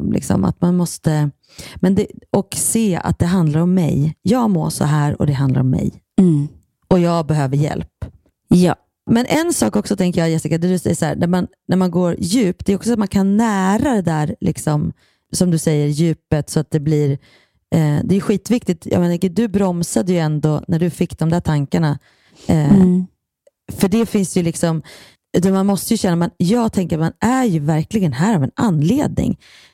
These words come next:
Speaker 2: Mm.
Speaker 1: Och, och leva klart det här livet och se vad spännande saker det finns. Och det
Speaker 2: Mm.
Speaker 1: går ju att vända sin energi. Jag har varit med om liksom helt fantastiska så här healing-sessioner och grejer, där man ser att man kan gå från ett,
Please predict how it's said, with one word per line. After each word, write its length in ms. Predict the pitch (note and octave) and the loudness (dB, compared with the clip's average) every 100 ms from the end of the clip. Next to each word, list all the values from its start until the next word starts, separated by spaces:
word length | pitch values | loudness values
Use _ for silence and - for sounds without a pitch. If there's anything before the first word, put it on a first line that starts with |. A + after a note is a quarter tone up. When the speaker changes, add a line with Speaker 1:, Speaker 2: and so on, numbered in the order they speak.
| - | 0
Speaker 2:
Mm. 240 | B3 A#3 G3 | 4 4 2
Speaker 1:
Och, 80 | G3+ - | 0 0
och 60 | |
leva 220 | G3 F#3+ F3 | 0 0 -2
klart 680 | - E3+ F3 B3 F#4+ D4 - | -4 -2 0 2 0 -2 -2
det 80 | E3+ | 0
här 120 | E3+ | 0
livet 440 | D#3+ F#3 D3+ D3+ | 0 0 0 -2
och 100 | - | -2
se 440 | E3 - D#4 E4 F3 | -4 -2 -2 -2 0
vad 140 | D#3+ | -2
spännande 520 | - - E3+ D#3 D3+ D3+ | -4 -2 0 0 0 0
saker 360 | D#3 C#3 - | -2 -2 -4
det 60 | D3+ - | -6 -4
finns. 340 | - - - - - - - | -4 -2 -4 -6 -12 -12 2
Och 60 | G3+ | 2
det 60 | |
Speaker 2:
Mm. 160 | F#3+ F3+ | 4 2
Speaker 1:
går 320 | A3+ E4+ G4+ | 2 2 2
ju 120 | A3+ | 0
att 60 | F#3 | 0
vända 380 | G3 F#3+ G#3 B3 | 0 0 0 0
sin 160 | - | -2
energi. 520 | - E3 E3 - G3 | 0 0 0 0 0
Jag 120 | D3 E3+ | 2 0
har 120 | D4 | 0
varit 220 | G#3+ D#3+ | 0 0
med 160 | D#3 D3+ | -2 -2
om 100 | D#3 | -2
liksom 360 | D3 D#3+ D3 - - - _ | -4 -2 -4 -6 -16 -20 _
helt 160 | - | -2
fantastiska 880 | F3 E3 - - D4+ - - - D#3+ | 0 -2 -2 -2 -2 -4 -4 -4 -2
så 120 | D3+ - | -2 0
här 60 | |
healing-sessioner 1400 | D3 - G3 F3+ E3+ D3 D3+ D3 - - - F3+ G3 F#3 D#3+ | -2 0 0 2 2 2 0 -2 -2 -2 -2 -2 0 0 0
och 40 | |
grejer, 120 | D3 | 0
där 60 | D3+ | 0
man 140 | F3 | 0
ser 220 | - A3+ | 0 -2
att 80 | E3 | -2
man 100 | E3 | -2
kan 140 | G3 G3 | -2 0
gå 180 | A#3+ | -2
från 180 | A3 F#3 | -2 -2
ett, 240 | F3 - | -4 -6